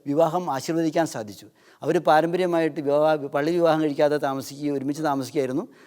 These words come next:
അവരെയൊക്കെ കത്തോലിക്ക സഭയിൽ കൂദാശ കൊടുത്ത് വിവാഹം കഴിക്കാനായിട്ട് ഇടവൊക്കെ സാധിച്ചു. ഒരു ഞായറാഴ്ച ഞാൻ ഓർക്കുന്നത്, ഒരു ഞായറാഴ്ചത്തെ ഒരു ആ-, ആഘോഷത്തിൻ്റെ സമയത്ത്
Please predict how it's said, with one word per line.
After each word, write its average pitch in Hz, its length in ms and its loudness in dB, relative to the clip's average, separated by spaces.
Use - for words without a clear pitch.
അവരെയൊക്കെ 180 600 0
കത്തോലിക്ക 156 320 -2
സഭയിൽ 143 560 -4
കൂദാശ 160 400 0
കൊടുത്ത് 170 720 -6
വിവാഹം 143 280 -2
കഴിക്കാനായിട്ട് 139 460 -6
ഇടവൊക്കെ 135 300 -8
സാധിച്ചു. 110 420 -12
ഒരു 185 120 0
ഞായറാഴ്ച 196 520 4
ഞാൻ 196 140 -2
ഓർക്കുന്നത്, 170 600 0
ഒരു 165 120 0
ഞായറാഴ്ചത്തെ 165 640 2
ഒരു 185 280 0
ആ-, 143 240 -2
ആഘോഷത്തിൻ്റെ 156 440 -2
സമയത്ത് 139 520 -4